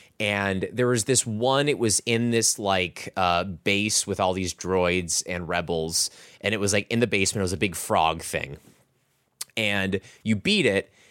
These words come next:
and there was this little frog thing watching you, saying, like, it was evaluating that fight.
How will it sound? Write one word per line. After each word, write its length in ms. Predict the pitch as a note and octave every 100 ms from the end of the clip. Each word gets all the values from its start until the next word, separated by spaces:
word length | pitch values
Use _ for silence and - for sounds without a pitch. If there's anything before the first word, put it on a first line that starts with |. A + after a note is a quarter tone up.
| _ -
and 320 | G#2+ G#2+ G#2
there 120 | B2
was 100 | B2
this 180 | A2 -
little 280 | A#2+ C3+ B2+
frog 440 | - A2 F2+ F2
thing 280 | - G2 F2+
watching 460 | F2+ F#2+ G2+ A2 F2+
you, 180 | E2 E2
saying, 400 | - G#2+ F#2 F#2+
like, 320 | F2+ F2 -
it 140 | G#2+ G2+
was 160 | G2+
evaluating 840 | G2 F2 G2 G2 G2 F#2 E2+ E2 E2
that 200 | D#2 -
fight. 380 | - D#2 C2+